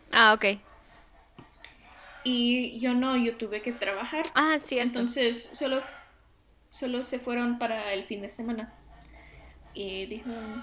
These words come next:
Speaker 2: "Bueno, te dejo el perro".
Speaker 1: <laughs>
Speaker 2: Pero para bajarlo,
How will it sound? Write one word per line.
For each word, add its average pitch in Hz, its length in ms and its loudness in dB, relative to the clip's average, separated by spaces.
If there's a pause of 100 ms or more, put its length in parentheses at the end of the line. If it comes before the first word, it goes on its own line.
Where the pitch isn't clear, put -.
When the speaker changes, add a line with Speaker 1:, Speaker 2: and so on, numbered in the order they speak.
(220)
Speaker 2:
"Bueno, 240 300 -2 (160)
te 233 100 -4
dejo 240 220 -4
el 240 60 -6
perro". - 300 -6
Speaker 1:
<laughs> - 1040 -8
Speaker 2:
Pero 277 360 4 (240)
para 277 260 2
bajarlo, 294 720 4